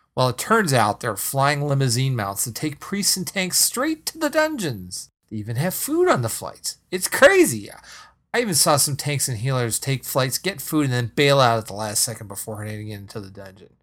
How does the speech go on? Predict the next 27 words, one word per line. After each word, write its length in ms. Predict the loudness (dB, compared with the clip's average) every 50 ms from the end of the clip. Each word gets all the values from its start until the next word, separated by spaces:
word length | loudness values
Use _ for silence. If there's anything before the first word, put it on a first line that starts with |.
| _ _
Now, 280 | -12 -12 -12 -12 -16 -18
I 40 | -16
know 320 | -14 -10 -8 -6 -6 -6
not 320 | -4 -4 -4 -4 -6 -6 -8
all 300 | -6 -4 -4 -4 -4 -6
tanks 540 | -8 -10 -10 -8 -8 -8 -8 -6 -6 -6 -6 -8 -10
and 160 | -10 -10 -10
healers 420 | -10 -6 -4 -2 0 0 0 -2 -4
act 380 | -6 -6 -6 -6 -6 -8 -10
this 260 | -8 -6 -4 -4 -6
way, 140 | -6 -12 -20 -20 _ _ _ _ _ _
but 120 | -16 -14 -12
I 60 | -12
really 340 | -10 -8 -6 -6 -6 -6 -4
wish 260 | -4 -4 -2 -2 -4
the 140 | -4 -6 -8
D 200 | -6 -6 -6 -6
P 220 | -6 -6 -4 -4
S 200 | -2 -2 -2 -4
folks 320 | -4 -4 -4 -6 -4 -4 -6
had 120 | -4 -4
a 60 | -6
flying 420 | -8 -8 -8 -6 -4 -4 -4 -6 -6
limousine 560 | -6 -6 -6 -6 -6 -6 -6 -6 -6 -8 -8
mounts 340 | -10 -10 -10 -10 -8 -10 -10
like 300 | -10 -12 -16 -18 -18 -18
that. 380 | -18 -16 -16 -18 -20 -20 _